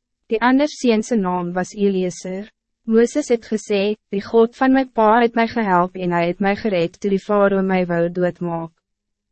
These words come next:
Jethro, Moses se skoonpa, het nou Moses se twee seuns en sy vrou na hom toe gebring.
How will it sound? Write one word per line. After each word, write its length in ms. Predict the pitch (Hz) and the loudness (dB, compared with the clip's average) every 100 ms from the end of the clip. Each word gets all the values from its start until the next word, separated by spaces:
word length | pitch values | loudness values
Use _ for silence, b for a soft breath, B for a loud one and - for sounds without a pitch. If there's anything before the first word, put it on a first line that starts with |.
| _ - | _ 0
Jethro, 640 | 233 262 269 240 202 185 - - | 4 4 2 0 2 0 -6 -4
Moses 440 | 202 208 - 247 - | 0 0 0 -2 -2
se 80 | |
skoonpa, 680 | 254 - 208 190 180 175 185 _ _ - | -14 -4 -2 -2 -2 -8 -8 _ _ -4
het 160 | 196 | -2
nou 160 | 202 196 | 2 2
Moses 400 | 208 214 226 233 | 4 2 0 -4
se 100 | - 233 | -4 -6
twee 240 | 240 247 | 2 2
seuns 480 | - 196 160 160 - | 2 -2 -2 -4 -6
en 140 | 180 | -6
sy 140 | 180 190 | -4 -6
vrou 360 | - 190 180 | -4 -2 0
na 180 | 165 165 | 0 0
hom 180 | 175 185 | 0 -2
toe 160 | 185 180 | -6 -6
gebring. 520 | 190 170 170 165 | -4 -4 -4 -8